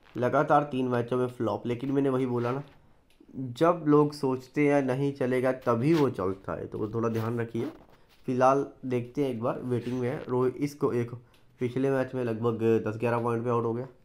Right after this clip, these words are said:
ये लो तीन मैचों से तो ये भी नहीं चल रहा, फिर ये भी रोहित से भी बड़े फ्लॉप है ये तो। लेकिन सूर्या का थोड़ा सा रोब ज़्यादा है, तो अपने रोब की वजह से दोस्तों सूर्या लिया जाएगा, क्योंकि रोहित का काम है just as a, मतलब कि पिंच हिटिंग करना। अभी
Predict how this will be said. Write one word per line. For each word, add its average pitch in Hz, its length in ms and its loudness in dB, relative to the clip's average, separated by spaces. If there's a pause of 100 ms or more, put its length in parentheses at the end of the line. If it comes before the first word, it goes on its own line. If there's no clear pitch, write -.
(1600)
ये 117 140 -2
लो 104 120 -2
तीन 127 260 -2
मैचों 135 260 0
से 135 100 -2
तो 123 60 -2
ये 113 120 2
भी 113 100 -2
नहीं 127 120 -4
चल 123 120 -2
रहा, 117 200 -2
फिर 123 160 -12 (600)
ये 117 100 0
भी 117 100 2
रोहित 113 200 2
से 123 100 -4
भी 123 60 -2
बड़े 123 180 0
फ्लॉप 117 260 0
है 113 80 2
ये 113 60 2
तो। 117 180 -8 (1000)
लेकिन 127 360 2
सूर्या 131 320 2
का 143 120 4
थोड़ा 127 200 0
सा 131 140 0
रोब 117 320 0
ज़्यादा 107 340 2
है, 123 120 -2 (480)
तो 123 180 0
अपने 123 360 0
रोब 120 260 0
की 131 120 -2
वजह 120 260 0
से 123 100 -4
दोस्तों 117 240 -6
सूर्या 117 220 0
लिया 107 240 0
जाएगा, 110 380 -2 (920)
क्योंकि 151 140 4
रोहित 131 380 2
का 147 100 2
काम 135 300 4
है 135 60 2
just 131 280 0
as 123 220 0
a, 131 140 0
मतलब 127 260 -2
कि 139 140 -4
पिंच 139 500 -2
हिटिंग 117 280 -2
करना। 104 280 -4
अभी 95 280 -4